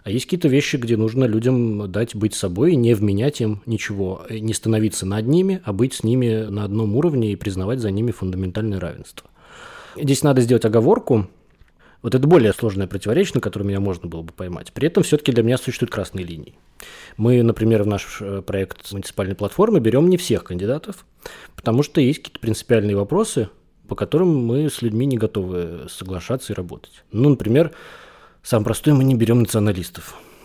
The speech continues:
У них есть своё движение, для нас это за красной линией.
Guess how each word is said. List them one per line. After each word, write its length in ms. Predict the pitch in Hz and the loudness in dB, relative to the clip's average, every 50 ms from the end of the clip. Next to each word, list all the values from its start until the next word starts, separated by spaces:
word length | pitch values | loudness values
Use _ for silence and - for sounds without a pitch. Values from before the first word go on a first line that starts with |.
| - - | -12 -4
У 60 | 110 117 | 0 0
них 160 | 117 101 - | 0 0 0
есть 160 | 104 95 - | -6 -8 -6
своё 260 | - - 98 92 87 | -4 -4 -4 -4 -2
движение, 480 | 80 87 85 98 139 180 196 185 170 - - - _ _ _ _ _ _ _ - | -4 -4 -2 0 0 0 2 0 -2 -4 -8 -14 _ _ _ _ _ _ _ -20
для 280 | 85 87 - 104 101 | -20 -12 -4 -2 0
нас 180 | 117 143 - - | 0 0 -2 -4
это 140 | 110 - 107 | -8 -8 -6
за 160 | 98 98 90 | -4 -6 -6
красной 340 | - - 87 - - - 85 | -6 -8 -10 -10 -10 -12 -12
линией. 300 | 80 85 - - - | -12 -12 -12 -14 -18